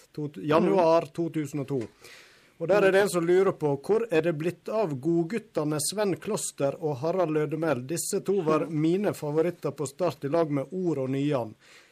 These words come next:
Speaker 1: Jeg lurer
Speaker 2: Mm.
Speaker 1: på hvor har de blitt av. Håper for Trond
Speaker 2: Mm.
Speaker 1: Pedersen og Vindbjart sin skyld at de havna der. Hadde vært moro
Speaker 2: Mm.
Speaker 1: å fått Vindbjart opp. Lenge leve
Speaker 2: Mm.
Speaker 1: I K Start,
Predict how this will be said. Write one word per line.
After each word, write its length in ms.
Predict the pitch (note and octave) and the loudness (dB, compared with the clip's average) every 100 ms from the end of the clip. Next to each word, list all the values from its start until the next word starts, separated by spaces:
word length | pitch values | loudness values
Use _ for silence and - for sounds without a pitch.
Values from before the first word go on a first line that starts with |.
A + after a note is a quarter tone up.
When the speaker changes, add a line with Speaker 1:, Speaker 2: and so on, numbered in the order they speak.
| - | -8
Speaker 1:
Jeg 140 | B2+ | -4
lurer 440 | D3+ F3 A3 F3 | 2 2 4 4
Speaker 2:
Mm. 80 | E3+ | 4
Speaker 1:
på 260 | G3 F3+ D#3 | 2 0 2
hvor 240 | G3 F#3 | 2 2
har 140 | B2+ D#3+ | 0 -2
de 80 | D#3+ | -2
blitt 220 | E3 D#3 | -2 -2
av. 380 | F#3 G3+ C#3+ A2+ - | 0 2 0 -2 -2
Håper 380 | D#3 E3+ F#3+ E3+ | 0 2 0 0
for 160 | D#3 | -2
Trond 300 | D3 E3 E3+ | -6 -2 -2
Speaker 2:
Mm. 60 | C3+ | -2
Speaker 1:
Pedersen 500 | D3 D3+ D#3+ D#3 D#3+ | -2 0 0 -2 -4
og 120 | C#3+ C3 | -6 -2
Vindbjart 680 | D#3 D#3 E3 G3 G#3+ - - | 0 0 -2 -2 -2 -4 -10
sin 200 | - C3+ | -6 -6
skyld 460 | - G3 A3 D#3+ | -2 0 2 0
at 120 | C#3+ B2+ | -4 -2
de 240 | D3 D3 | -2 -2
havna 380 | C3 C#3+ D3 D3 | -2 -4 -2 -2
der. 260 | C3+ C3 A2+ _ - _ - | 0 -2 -4 _ -20 _ -8
Hadde 200 | D3 D3 | -4 -2
vært 260 | D3+ D#3 | 0 0
moro 340 | D3+ D#3 F3 F3+ | 0 0 2 2
Speaker 2:
Mm. 80 | |
Speaker 1:
å 20 | D#3 | 0
fått 220 | C#3 C3+ | -4 -8
Vindbjart 800 | D3 B2 C#3+ D#3+ D3 D3 - - G3 | -8 -2 0 0 0 0 -2 -8 -6
opp. 300 | C3+ - - - | -6 -6 -20 -8
Lenge 460 | B2 D#3 F3 E3+ D#3+ | -2 0 2 0 2
leve 280 | D#3 E3 D#3+ | 2 2 2
Speaker 2:
Mm. 60 | E3 | 0
Speaker 1:
I 80 | |
K 180 | E3 E3 | -2 -4
Start, 420 | C#3 F3 F#3 F3 | -4 0 0 -2